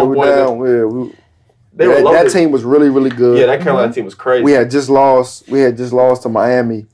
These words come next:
Speaker 2: right before that, so our, our aura wasn't, you know, where, where it should have been, and we just went in there and just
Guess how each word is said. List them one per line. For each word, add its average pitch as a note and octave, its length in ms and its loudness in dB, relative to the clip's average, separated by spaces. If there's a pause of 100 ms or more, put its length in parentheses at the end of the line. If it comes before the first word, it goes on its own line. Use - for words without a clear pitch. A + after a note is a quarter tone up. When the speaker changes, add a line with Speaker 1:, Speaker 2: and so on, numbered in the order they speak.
(340)
Speaker 2:
right A#2+ 180 0
before B2 360 -2
that, A2+ 220 0
so A2 200 -2
our, A2+ 300 0 (600)
our A2+ 220 0
aura C#3+ 360 2
wasn't, C3 480 -2 (340)
you B2+ 120 -8
know, A#2+ 120 0
where, C3 380 2
where B2 300 -2 (160)
it A#2+ 60 -6
should C3+ 200 -6
have A2 160 -8
been, C3 300 -2 (560)
and A2+ 160 -2
we C3+ 80 -2
just B2 160 -10
went C#3 180 -2
in C3+ 100 0
there A#2+ 260 0
and A2+ 80 -10
just A2+ 340 -10